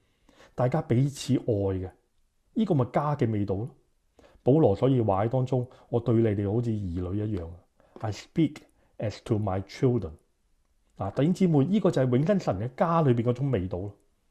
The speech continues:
我盼望我哋稍為 taste 到。咁繼續講落去咯。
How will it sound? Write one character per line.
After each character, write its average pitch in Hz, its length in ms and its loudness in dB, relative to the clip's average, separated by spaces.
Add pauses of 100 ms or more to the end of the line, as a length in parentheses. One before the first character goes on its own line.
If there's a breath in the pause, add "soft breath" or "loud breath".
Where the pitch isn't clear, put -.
(1080)
我 143 100 -2
盼 123 220 0
望 113 120 2
我 113 140 -2
哋 117 60 0
稍 120 180 -2
為 120 160 0
taste 120 300 -6
到。 82 100 -8 (640 soft breath)
咁 139 100 -2
繼 123 200 4
續 - 20 2
講 123 80 6
落 117 120 4
去 104 80 2
咯。 104 240 0